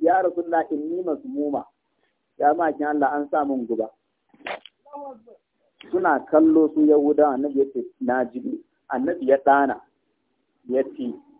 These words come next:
sai ji da guban har ya haɗe. Sai annabi ya kira mai abinci, "Ke kun sa guba?"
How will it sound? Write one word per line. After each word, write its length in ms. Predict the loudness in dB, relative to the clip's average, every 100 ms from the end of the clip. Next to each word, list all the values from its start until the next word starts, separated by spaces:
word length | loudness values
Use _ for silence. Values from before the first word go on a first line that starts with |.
| _
sai 120 | 0 0
ji 80 | 2
da 100 | 0
guban 300 | 0 -4 -2
har 140 | 0
ya 200 | 2 2
haɗe. 300 | 0 -4 -8 -14 _ _ _ _ _ _ _ _ _ _ _ _ _ _ _ _ _ _ _ 2
Sai 560 | 4 6 6 4 2 -2
annabi 400 | -4 -4 -2 -2
ya 60 | 0
kira 240 | 0 0
mai 160 | 0 -4
abinci, 580 | -6 -6 -8 -8 -10 -2
"Ke 100 | -2
kun 240 | 0 -4 -2
sa 140 | -2
guba?" 280 | -2 -4 -6